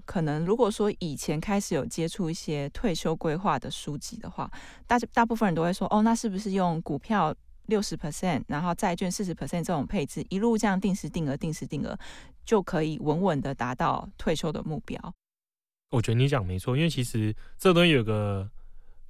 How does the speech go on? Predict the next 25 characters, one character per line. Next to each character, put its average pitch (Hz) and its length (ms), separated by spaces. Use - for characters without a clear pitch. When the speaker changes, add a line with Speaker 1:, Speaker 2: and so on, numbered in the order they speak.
Speaker 2:
魔 127 260
幻 151 260
的 113 240
术 107 460
语 82 260
嘛， - 140
Speaker 1:
嗯。 190 160
Speaker 2:
叫 147 60
做 139 100
资 139 200
产 107 180
配 104 280
置。 - 260
Speaker 1:
对。 165 160
Speaker 2:
就 147 280
资 170 160
产 143 160
配 143 100
置 151 140
就 156 80
是 151 60
说， 139 300
你 113 200
不 107 160
要 120 400